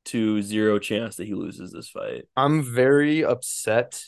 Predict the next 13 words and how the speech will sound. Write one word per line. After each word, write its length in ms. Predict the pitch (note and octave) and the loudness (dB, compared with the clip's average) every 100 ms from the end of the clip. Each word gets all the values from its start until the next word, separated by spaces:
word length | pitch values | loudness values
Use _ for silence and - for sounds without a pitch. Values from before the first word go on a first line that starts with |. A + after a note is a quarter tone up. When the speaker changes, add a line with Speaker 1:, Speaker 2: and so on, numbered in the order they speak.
| _ | _
Speaker 2:
because 680 | A#2+ G#2+ - A2 A2+ G#2+ - - | -8 -6 2 6 8 6 0 -4
it's 160 | A2+ | -4
going 260 | - C3 C3 | 0 0 0
to 100 | C3 | -2
be 120 | C3+ | 0
electric 760 | C3+ G#2 G2+ G#2 - A#2+ A#2 - | 0 0 0 -2 -2 -2 -2 -4
when 260 | - A2+ F#2+ | -8 -6 -4
Zombie 360 | G2 G#2 G#2+ A2 | -2 0 0 0
walks 340 | G2 G2 - | 0 0 0
out 300 | F#2+ G#2+ A2+ - _ _ - | 2 2 0 -4 _ _ -4
to 100 | G2+ | -4
the 80 | G2 | -2
Cranberries. 840 | - F#2+ A2+ B2 B2 C3+ C3+ - | -4 -2 4 6 6 2 -2 -14